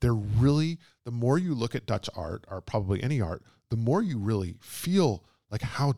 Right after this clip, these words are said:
different Hobbema is from Ruysdael. So Ruysdael is his teacher,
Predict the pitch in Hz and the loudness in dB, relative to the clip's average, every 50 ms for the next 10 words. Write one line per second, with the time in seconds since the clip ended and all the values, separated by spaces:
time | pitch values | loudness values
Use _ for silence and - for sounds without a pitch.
0 | - - 147 - - - 143 - - _ _ _ _ - 120 131 123 131 113 104 | 0 0 0 0 0 -2 -6 -6 -8 _ _ _ _ 0 2 2 2 2 0 0
1 | 92 87 90 95 95 - 90 87 87 - - - 107 104 98 131 160 190 185 - | -2 -4 -4 -6 -6 -6 -6 -6 -6 -6 -8 -8 -8 -4 0 2 2 2 2 0
2 | - 85 - 95 - - 107 95 98 98 110 117 - 104 92 92 101 101 85 - | -2 -6 -8 -8 -4 -2 -2 0 2 2 0 0 0 0 -2 -2 -2 -4 -4 -2
3 | - - 151 - - 120 104 90 | -2 -2 -2 -2 -4 -4 -4 -4